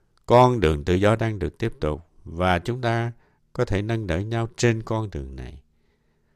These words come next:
Sự thực tập của chúng ta không chỉ mang lại tự do cho cá nhân mà còn mang lại tự do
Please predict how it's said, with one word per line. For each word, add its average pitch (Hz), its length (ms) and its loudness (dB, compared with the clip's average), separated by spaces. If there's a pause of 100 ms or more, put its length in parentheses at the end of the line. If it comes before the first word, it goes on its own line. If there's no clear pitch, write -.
Sự - 160 -4
thực 92 200 -4
tập 85 200 2
của 117 100 -2
chúng 135 200 -6
ta 127 120 0
không 123 220 -8
chỉ 101 160 -2
mang 120 320 -2
lại 82 180 -2
tự - 180 -8
do 117 220 -4 (100)
cho 113 160 -6 (180)
cá 113 200 -4
nhân 127 360 -6 (500)
mà 85 200 -2
còn 82 420 -4
mang 120 200 -2
lại 90 120 -2
tự 87 140 -4
do 117 200 -4